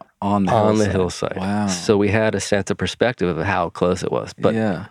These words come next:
Speaker 2: completely silent, absolutely no sound.
Speaker 1: Whoa.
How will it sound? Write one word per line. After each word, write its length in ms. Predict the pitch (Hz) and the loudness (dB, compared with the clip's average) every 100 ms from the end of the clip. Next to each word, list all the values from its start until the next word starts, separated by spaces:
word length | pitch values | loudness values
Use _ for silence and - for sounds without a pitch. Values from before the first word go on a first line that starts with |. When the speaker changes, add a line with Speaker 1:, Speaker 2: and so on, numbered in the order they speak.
| - | -6
Speaker 2:
completely 640 | 95 - - 123 131 110 | -4 -4 2 4 6 4
silent, 440 | 92 - 78 76 - | 2 0 -2 -4 -2
absolutely 460 | 95 95 - - - | -2 -2 -4 -4 -2
no 140 | - | -4
sound. 360 | - - - - _ _ _ _ _ _ - | -6 -8 -8 -12 _ _ _ _ _ _ -14
Speaker 1:
Whoa. 420 | 131 117 - | -12 -12 -14